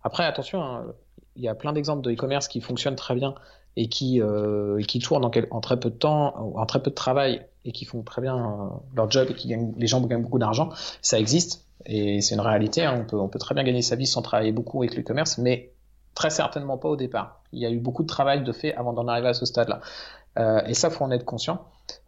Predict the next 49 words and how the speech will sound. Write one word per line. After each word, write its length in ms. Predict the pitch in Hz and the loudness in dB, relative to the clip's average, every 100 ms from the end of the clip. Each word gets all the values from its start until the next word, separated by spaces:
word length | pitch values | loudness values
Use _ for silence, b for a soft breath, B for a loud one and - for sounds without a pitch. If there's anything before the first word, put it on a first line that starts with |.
| - | -2
Euh, 640 | 120 117 120 117 110 110 120 - - - - - | 2 2 2 0 0 -2 -2 -4 -6 -10 -10 -2
je 140 | 123 | 2
reviens 220 | 127 156 | 4 4
sur 180 | 160 139 | 2 0
le 60 | 123 | 0
fait 120 | 147 | 0
de 120 | 135 | 0
mettre 380 | 123 117 127 135 | -2 -2 -4 -2
mille 160 | 139 135 | 2 4
euros. 480 | 127 156 170 - - _ _ - _ _ 113 | 6 6 4 -2 -20 _ _ -20 _ _ -10
Euh, 100 | 101 95 - - - _ - | -8 -8 -10 -14 -18 _ -10
c'est 160 | - 127 | -6 0
vrai 180 | 147 | 2
qu'on 120 | 160 123 | 2 0
peut, 200 | 156 151 | 0 0
on 60 | |
peut 140 | 123 143 | -2 -2
considérer 460 | 143 - 139 156 | -2 -2 0 0
que 100 | - 127 123 - | 0 -2 -4 -4
le 220 | 120 117 | -6 -2
temps 480 | 156 151 143 120 120 - _ _ - | 0 0 0 -4 -10 -20 _ _ -4
va 160 | 127 | 0
remplacer 420 | 120 127 123 - | 2 2 2 2
l'argent 340 | 123 117 117 135 | 2 2 2 0
à 40 | |
un 40 | 113 | -4
moment, 260 | 110 131 | -4 -4
et 20 | |
c'est 140 | 127 117 | -4 -2
vrai 240 | 113 135 131 - | 0 0 -2 -8
dans 100 | 98 | -8
plein 200 | 101 123 | -6 -4
de 60 | 113 | -4
cas. 240 | 123 143 - b b b b b _ _ _ - 123 | -2 -4 -6 b b b b b _ _ _ -8 0
Euh, 400 | 120 123 120 117 | 2 4 4 2
mais 580 | 117 120 143 160 160 - - _ _ _ _ _ _ - | -2 0 2 2 0 -16 -20 _ _ _ _ _ _ -14
ce 100 | - | -6
que 60 | - | 0
j'ai 100 | 131 | 0
constaté 340 | 139 - 151 139 | 2 0 0 0
aussi, 220 | - 175 | -2 -2
c'est 120 | - | -2
que 60 | - | 0
si 100 | 151 | 0
on 40 | |
n'est 120 | 151 | 0
pas 140 | 151 170 | 2 0
prêt 380 | - - 156 156 | -2 -2 0 0
à 340 | 123 117 - | -2 -2 -4